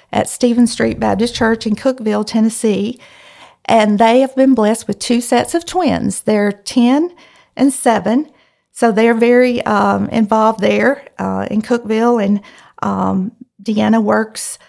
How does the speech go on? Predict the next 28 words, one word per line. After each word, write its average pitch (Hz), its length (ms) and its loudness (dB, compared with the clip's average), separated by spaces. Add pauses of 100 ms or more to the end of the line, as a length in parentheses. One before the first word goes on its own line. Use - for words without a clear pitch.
(260)
um, 185 500 -6
as 220 180 0
a 196 60 -2
media 214 380 2
and 208 100 2
marketing 214 800 0
manager 220 480 0
for 196 140 -2
Rising 214 440 0
Above 214 300 2
Ministries, 220 760 0 (380)
which 208 280 0
meets, 214 560 0
uh, 196 300 0
the 196 160 0
needs 208 360 2
of 185 120 -4
special 214 420 -2
needs 214 420 2
families. 220 680 0 (500)
Uh, 180 300 -4
they 185 200 0
just 202 220 -4
had 214 160 0
their 208 100 0
Night 208 280 2
to 220 80 0
Shine 214 520 2